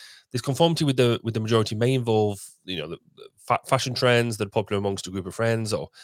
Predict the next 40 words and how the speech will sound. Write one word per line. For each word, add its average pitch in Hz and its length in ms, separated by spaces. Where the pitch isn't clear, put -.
adopting 98 340
rituals 120 640
of, 87 420
of 87 140
a 90 60
religious 110 380
group, 113 300
or 87 100
watching 87 240
a 90 40
particular 87 400
T 87 200
V 117 220
show, 110 480
or 92 140
not 90 220
wearing 87 360
masks, 117 540
or 85 100
not 85 200
getting 85 320
vaccines, 107 600
you 127 60
know, 107 80
all 123 140
them 123 160
sort 117 120
of 113 60
things. 104 160
If, 113 180
if - 260
people 143 200
within 123 260
your 117 200
circle 110 380
are, 101 100
uh, 101 160
do 110 260
or 110 200
not, 107 180